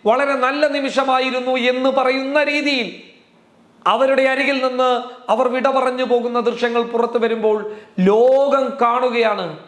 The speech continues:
"ഞങ്ങൾ ഇവരെയാണോ ഭീകരവാദികൾ എന്ന് വിളിച്ചത്, ഞങ്ങൾ ഇവരെയാണോ തീവ്രവാദികൾ എന്ന് വിളിച്ചത്?" ലോകം കാണുകയാണ്. എന്നാൽ ഇസ്രായേൽ പുറത്തുവിടുന്ന ആളുകളുടെ ദൃശ്യം കാണുമ്പോൾ തന്നെ നമുക്കറിയാം,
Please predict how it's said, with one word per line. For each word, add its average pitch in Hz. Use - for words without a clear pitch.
"ഞങ്ങൾ 233
ഇവരെയാണോ 233
ഭീകരവാദികൾ 220
എന്ന് 202
വിളിച്ചത്, 190
ഞങ്ങൾ 269
ഇവരെയാണോ 294
തീവ്രവാദികൾ 269
എന്ന് 247
വിളിച്ചത്?" 233
ലോകം 240
കാണുകയാണ്. 180
എന്നാൽ 233
ഇസ്രായേൽ 285
പുറത്തുവിടുന്ന 254
ആളുകളുടെ 240
ദൃശ്യം 220
കാണുമ്പോൾ 220
തന്നെ 208
നമുക്കറിയാം, 185